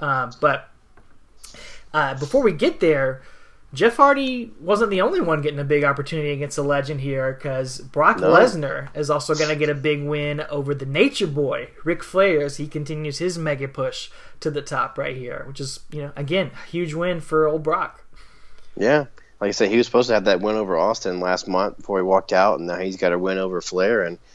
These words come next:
Speaker 2: we're gonna see him get win over some more guys coming up here on his push to the top. So,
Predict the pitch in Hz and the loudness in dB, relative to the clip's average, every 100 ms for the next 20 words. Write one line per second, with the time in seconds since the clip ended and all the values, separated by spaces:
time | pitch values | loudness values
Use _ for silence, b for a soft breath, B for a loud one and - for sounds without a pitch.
0 | b b b 98 95 95 - 98 95 98 | b b b 0 2 2 4 4 4 2
1 | 85 98 101 101 98 - 98 107 101 90 | 2 2 2 2 2 0 0 2 4 4
2 | 92 - 95 90 90 - 90 87 92 - | 4 2 -2 0 -2 0 0 0 -4 -4
3 | 101 87 - 78 92 87 - - 87 85 | -4 -4 -8 -6 -2 0 -2 0 0 0